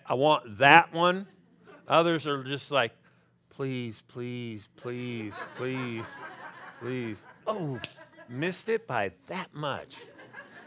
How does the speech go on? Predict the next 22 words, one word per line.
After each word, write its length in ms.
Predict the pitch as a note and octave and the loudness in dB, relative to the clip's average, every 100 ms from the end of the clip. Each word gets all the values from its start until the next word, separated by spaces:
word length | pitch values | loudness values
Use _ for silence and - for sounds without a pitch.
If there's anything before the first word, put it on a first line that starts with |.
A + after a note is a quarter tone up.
| - - - _ _ E3 | -20 -20 -20 _ _ 0
And, 160 | F3 | 2
and, 240 | F3+ F3+ E3 | 4 2 4
and 140 | F#3 | 0
it's 120 | D#3 | 0
because 400 | E3 E3 G3 D#3+ | -6 0 2 2
it's 160 | D3 - | -2 0
not 260 | F3+ F#3 E3 | 4 4 4
evenly 520 | F#3+ F3 E3 E3+ D#3+ | 0 -4 -4 -4 -2
divided 720 | D3 C3+ D3 E4 D#4 F#2+ - _ _ _ _ _ _ _ _ _ _ _ - - _ _ _ - _ _ _ - | 0 4 4 4 2 -2 -8 _ _ _ _ _ _ _ _ _ _ _ -20 -20 _ _ _ -20 _ _ _ 0
or 260 | E3+ F3 D#3 | 4 6 4
divided 540 | D3 D#3+ F3 E3+ E3 | 4 8 8 6 4
on 180 | D#3 D3 | 4 6
our 180 | G3+ B3 | 4 4
terms. 360 | F3+ C#3 A#2+ | 0 -4 0
We're 180 | D#3 A#3 | 2 4
okay 280 | F#3 F3 F#3+ | 4 6 6
if 100 | F#3 | 4
we 100 | D3 | 0
get 200 | D3+ D3+ | 0 0
the 60 | A#2 | 0
big 260 | F#3+ A3+ | 0 2
one, 260 | D#3+ C#3+ | 2 0